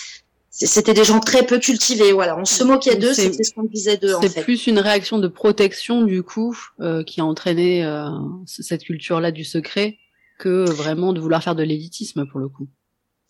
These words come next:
Speaker 1: C'est ça, et puis il y a aussi l'aspect que, euh, la sorcellerie de campagne est très associée au négatif. On parle tout de
Speaker 2: Oui,
Speaker 1: suite, euh,
Speaker 2: c'est
Speaker 1: des
Speaker 2: vrai.
Speaker 1: mauvais sorts, euh, des envoûtements. Euh, quand on parle de sorcellerie de campagne, tout le monde va dire : « Ah oui, alors c'est le sort de l'aiguillette. »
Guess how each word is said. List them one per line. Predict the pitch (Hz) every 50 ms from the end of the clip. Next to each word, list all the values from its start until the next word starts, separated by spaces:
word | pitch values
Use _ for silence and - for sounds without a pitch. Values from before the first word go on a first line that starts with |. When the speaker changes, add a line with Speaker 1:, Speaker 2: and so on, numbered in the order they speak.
| - - - - - _
Speaker 1:
C'est | - - 262 262
ça, | 254 - - 302 302 294 277
et | 254
puis | 247 - - 269
il | 262
y | 262
a | 262
aussi | 277 269 - - - 302
l'aspect | 277 233 226 214 - - - 262 277 302 294 - -
que, | 254
euh, | 254 269 285 294 294 294 - 160 196 202 190 196
la | 208 214 220
sorcellerie | 220 - - - 269 269 - - 247 233 226 240
de | 240
campagne | - 220 220 208 - 240 254 269 285 269 - -
est | 185 202 -
très | - - - 269 254 240
associée | 226 220 - 214 202 - - 247 262 - -
au | 180 208
négatif. | 226 233 233 220 202 208 208 - - - - - - - - _ _ _ _ _ _ -
On | - 175 170
parle | 214 208 208 208
tout | - 247
de | 233
Speaker 2:
Oui, | -
Speaker 1:
suite, | 185 175 180 180 175 175
euh, | 196 190 185 185
Speaker 2:
c'est | 175
Speaker 1:
des | 165 196
Speaker 2:
vrai. | 196
Speaker 1:
mauvais | 214 220 208 208 208
sorts, | 202 - - 202 190 202 233 277 277 277 _ _ - - - - - - - - - _ -
euh, | 185 190 190 185
des | 175 226 220 208
envoûtements. | 226 226 214 202 233 220 - - 208 196 202 226 240 226 180
Euh, | 175
quand | 175 - 240 233
on | 269 269
parle | 240 262 254 254
de | 214 220
sorcellerie | - - 247 240 - 247 233 220 226
de | -
campagne, | - 208 202 208 214 220 247 254 214 190 190 -
tout | - 214
le | 233 240
monde | 247 247
va | 220 208
dire : « | 185 220 240 233 - -
Ah | 196 190 170 160
oui, | 247 285 269 240 220 - _ _ -
alors | - 165 175 165 160 165
c'est | - - - 247 240
le | 220 214
sort | - - 269 262 254
de | 208 220
l'aiguillette. » | 226 240 214 214 214 254 247 240 240 -